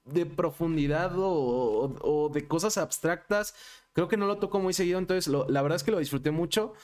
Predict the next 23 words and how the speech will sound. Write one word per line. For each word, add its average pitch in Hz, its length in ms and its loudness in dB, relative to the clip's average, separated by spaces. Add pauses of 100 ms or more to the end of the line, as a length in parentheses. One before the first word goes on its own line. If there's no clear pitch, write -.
(320)
Eh, 131 320 2
agradecerle 147 480 0
también 151 280 0
a 180 40 0
la 135 120 -2
gente 165 340 -2
que, 135 240 0
que 131 160 -2
nos 127 140 0
estuvo 156 280 0
escuchando 160 540 -2
o 135 160 2
a 120 60 2
la 120 100 -2
que - 80 -2
lo 127 100 2
esté 123 140 -2
escuchando 151 460 0
ya 143 120 0
grabado 139 380 0
o 139 220 0
en 113 60 0
Spotify. 165 580 -2